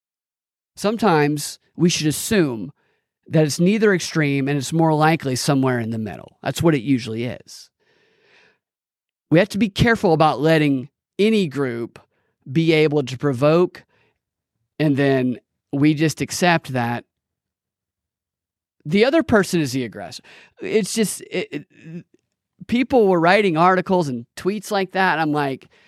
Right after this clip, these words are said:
it just seems really backwards,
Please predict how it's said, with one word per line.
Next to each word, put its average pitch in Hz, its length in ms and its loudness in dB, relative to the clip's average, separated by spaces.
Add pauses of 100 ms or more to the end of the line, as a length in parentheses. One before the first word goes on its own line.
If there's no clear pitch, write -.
(440)
it 165 120 -2
just 233 280 -4
seems 233 360 0
really 285 300 0
backwards, 151 1160 -2